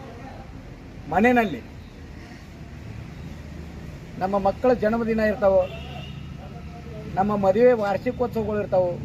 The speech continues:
ಆ ಟೈಮ್ದಾಗ ಏನು ಮಾಡ್ತೀವಪ್ಪ ಅಂತಂದ್ರೆ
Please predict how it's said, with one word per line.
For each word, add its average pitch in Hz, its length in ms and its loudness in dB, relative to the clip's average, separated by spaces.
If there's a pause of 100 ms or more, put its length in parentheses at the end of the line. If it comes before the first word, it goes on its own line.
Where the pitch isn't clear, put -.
(1000)
ಆ 208 160 4
ಟೈಮ್ದಾಗ 226 460 4
ಏನು 240 140 4
ಮಾಡ್ತೀವಪ್ಪ 214 420 -2
ಅಂತಂದ್ರೆ 190 760 2